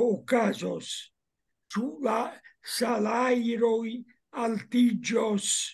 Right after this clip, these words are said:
Ĉu la domo estos vendata aŭ ne vendata? Kio okazos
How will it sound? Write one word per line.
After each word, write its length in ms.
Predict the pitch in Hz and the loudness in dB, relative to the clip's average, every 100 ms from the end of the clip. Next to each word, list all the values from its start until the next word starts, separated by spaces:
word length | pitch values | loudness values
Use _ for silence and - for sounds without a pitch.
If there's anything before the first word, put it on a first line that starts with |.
| - _ _ _ _ _ _ _ _ | -16 _ _ _ _ _ _ _ _
Ĉu 260 | - 220 247 240 | -6 -2 0 2
la 160 | 233 | 2
domo 800 | 214 240 247 240 247 254 247 - _ _ _ - | 4 6 6 4 2 2 0 -2 _ _ _ -2
estos 600 | 254 240 240 277 247 180 | 2 4 2 -6 -8 -4
vendata 920 | 214 226 214 214 240 247 233 240 240 247 | 0 0 0 0 2 2 2 0 2 2
aŭ 220 | 233 226 202 - _ | 0 -4 -8 -14 _
ne 240 | 240 269 247 | 2 4 4
vendata? 920 | 208 247 214 247 233 220 202 226 226 - - - _ _ - | 2 0 0 2 2 2 0 0 -2 -8 -20 -20 _ _ 2
Kio 300 | 285 302 247 214 | 6 10 10 8
okazos 960 | - 254 240 208 247 214 - - - | 4 4 6 6 6 6 4 -2 -6